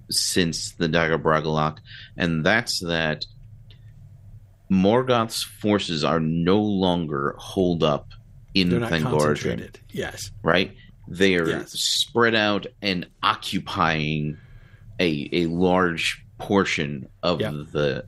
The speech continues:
Speaker 1: of
Speaker 2: Yep.
Speaker 1: the land now, which means that they can be cut up and dealt with. And in fact, that's exactly what happens.
Speaker 2: Yes.
Speaker 1: Um,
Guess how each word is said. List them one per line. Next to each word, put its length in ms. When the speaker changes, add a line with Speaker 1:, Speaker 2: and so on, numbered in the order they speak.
Speaker 1:
of 140
Speaker 2:
Yep. 160
Speaker 1:
the 200
land 380
now, 200
which 280
means 240
that 140
they 100
can 180
be 260
cut 200
up 160
and 180
dealt 260
with. 180
And 100
in 160
fact, 240
that's 240
exactly 480
what 280
happens. 720
Speaker 2:
Yes. 100
Speaker 1:
Um, 380